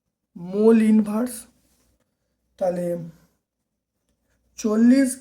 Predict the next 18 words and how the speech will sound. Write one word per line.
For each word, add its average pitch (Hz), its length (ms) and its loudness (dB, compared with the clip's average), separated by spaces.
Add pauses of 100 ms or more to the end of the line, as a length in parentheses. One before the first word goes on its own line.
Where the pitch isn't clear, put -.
গ্রাম 254 340 0 (1120)
এনওএইচ, 214 680 4 (1000)
চল্লিশ 220 460 -2
গ্রাম 247 240 2
এনওএইচ 214 340 -2
মানে 202 420 -4 (680)
এক 208 340 0
মোল 226 320 6 (840)
এনওএইচ। 226 520 2 (1500)
তাহলে 202 200 -2
আমরা 196 300 2 (1000)
এক 214 280 0 (200)
গ্রাম 247 300 4 (1080)
আমরা 202 260 -6
বলবো, 196 400 -12 (640)
তাহলে 190 280 -10
এক 208 280 -2 (140)
by 214 200 0